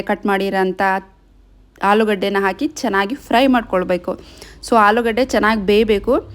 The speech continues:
ಅಷ್ಟು ತನಕ ಫ್ರೈ ಮಾಡ್ಕೊಳ್ಬೇಕಾಗತ್ತೆ. So ಆನಿಯನ್ನು ಮತ್ತು ಆಲೂಗಡ್ಡೆ ಎರಡು ಒಟ್ಟಿಗೆ ಹಾಕಿದ್ರೆ ಎರಡು ಕೂಡ ಚೆನ್ನಾಗಿ ಬೆಂದ್ಕೊಂಡ್ಬಿಡುತ್ತೆ, ಹಾಗಾಗಿ ಎರಡು ಒಟ್ಟಿಗೆನೇ ಹಾಕಬೇಕು. So ಈಗ ಇದಕ್ಕೆ ಕೊತ್ತಂಬರಿ ಮತ್ತು ಹಸಿಮೆಣಸಿನ್ಕಾಯಿ ಕಟ್ ಮಾಡಿ ಇಟ್ಕೊಂಡಿದ್ವಲ್ಲ, ಅದನ್ನು ಹಾಕಿ ಅದನ್ನು ಕೂಡ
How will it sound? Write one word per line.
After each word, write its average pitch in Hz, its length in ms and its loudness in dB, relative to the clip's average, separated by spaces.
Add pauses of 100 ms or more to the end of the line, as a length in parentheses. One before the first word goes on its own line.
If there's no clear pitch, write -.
(280)
ಅಷ್ಟು 214 200 -4
ತನಕ 214 180 -2 (120)
ಫ್ರೈ 196 260 0
ಮಾಡ್ಕೊಳ್ಬೇಕಾಗತ್ತೆ. 185 800 -4 (420)
So - 60 -2 (140)
ಆನಿಯನ್ನು 240 400 0
ಮತ್ತು 220 240 -2
ಆಲೂಗಡ್ಡೆ 202 320 0
ಎರಡು 226 220 2
ಒಟ್ಟಿಗೆ 220 380 -2
ಹಾಕಿದ್ರೆ 202 300 -4 (100)
ಎರಡು 196 180 -4
ಕೂಡ 214 160 -6 (120)
ಚೆನ್ನಾಗಿ 196 280 -4
ಬೆಂದ್ಕೊಂಡ್ಬಿಡುತ್ತೆ, 190 680 -6 (280)
ಹಾಗಾಗಿ 196 300 -4 (100)
ಎರಡು 185 240 -4
ಒಟ್ಟಿಗೆನೇ 190 420 -4
ಹಾಕಬೇಕು. 180 380 -8 (560)
So - 40 2 (260)
ಈಗ 247 80 0 (160)
ಇದಕ್ಕೆ 220 280 -2 (400)
ಕೊತ್ತಂಬರಿ 247 480 0 (320)
ಮತ್ತು 214 160 0
ಹಸಿಮೆಣಸಿನ್ಕಾಯಿ 226 600 -2
ಕಟ್ 196 160 -4
ಮಾಡಿ 202 220 -2
ಇಟ್ಕೊಂಡಿದ್ವಲ್ಲ, 196 600 -4 (140)
ಅದನ್ನು 208 320 -2
ಹಾಕಿ 190 240 -2 (360)
ಅದನ್ನು 202 300 0
ಕೂಡ 214 140 -6